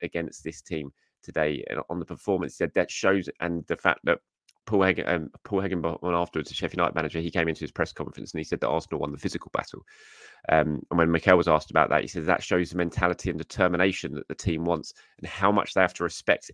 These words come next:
every game and every ball, the influence that every ball has in the journey you have to have throughout the game." They took the game in a really serious way. On Thursday, I gave them a big alert because the context and the difference we have to play with the last Man City, Chelsea and Sevilla games,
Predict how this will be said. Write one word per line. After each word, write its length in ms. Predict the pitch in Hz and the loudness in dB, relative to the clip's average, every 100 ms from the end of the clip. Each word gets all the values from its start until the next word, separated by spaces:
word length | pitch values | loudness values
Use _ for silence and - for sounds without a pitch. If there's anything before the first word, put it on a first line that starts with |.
| - | -4
every 260 | 95 98 | 0 0
game 280 | 82 90 87 | 4 4 4
and 60 | 87 | 0
every 200 | 85 87 | -2 -2
ball, 240 | 87 82 | -2 -2
the 160 | 80 87 | 0 2
influence 480 | 107 - 104 80 - | 0 0 -2 -2 -4
that 120 | - | -4
every 180 | 95 101 | -2 -2
ball 220 | 95 87 | -2 -2
has 260 | 101 95 92 | -2 -4 -2
in 80 | |
the 80 | 92 | -4
journey 400 | 85 90 87 78 - _ _ | 0 0 2 -2 -8 _ _
you 140 | - 85 | -10 -4
have 220 | 90 87 | -2 -2
to 80 | 90 | -4
have 200 | 90 82 | -2 -2
throughout 360 | - 87 82 71 | -2 0 2 0
the 80 | |
game." 320 | 73 85 80 - _ _ - | -2 0 0 -4 _ _ -6
They 100 | 85 | -6
took 240 | - - | -2 -4
the 60 | - | -2
game 240 | 98 92 | 2 2
in 80 | 90 | 2
a 60 | 87 | 0
really 420 | 90 107 107 104 | 0 2 2 0
serious 440 | - 104 95 92 | 0 0 2 0
way. 240 | 90 90 90 | 2 2 2
On 180 | 76 87 | -2 -8
Thursday, 580 | - 104 98 - 98 | 0 2 2 2 0
I 120 | 87 69 | 0 -2
gave 320 | 92 92 - | -2 -2 -2
them 140 | 92 | -6
a 80 | 82 - | -6 -4
big 180 | 117 104 | -2 0
alert 460 | 101 90 92 - - _ _ _ | 2 2 2 0 -10 _ _ _
because 260 | - 92 | -12 -10
the 100 | 82 | -10
context 640 | 85 - 104 95 101 - 90 | -12 -6 -6 -4 -4 -6 -6
and 100 | 87 | -6
the 60 | |
difference 460 | 76 101 - 90 - | -4 -4 -4 -8 -8
we 100 | 87 | -6
have 220 | 90 - | -6 -6
to 80 | - | -12
play 300 | - 95 92 | -2 0 0
with 120 | 80 | -2
the 60 | 85 | -2
last 300 | 87 87 95 | 0 -2 -2
Man 160 | 87 | -4
City, 320 | - 90 - | -2 -8 -8
Chelsea 360 | - 101 85 - | -6 -2 -2 -4
and 80 | 80 | -12
Sevilla 280 | - 87 78 | -4 -2 0
games, 300 | 80 78 | -2 -2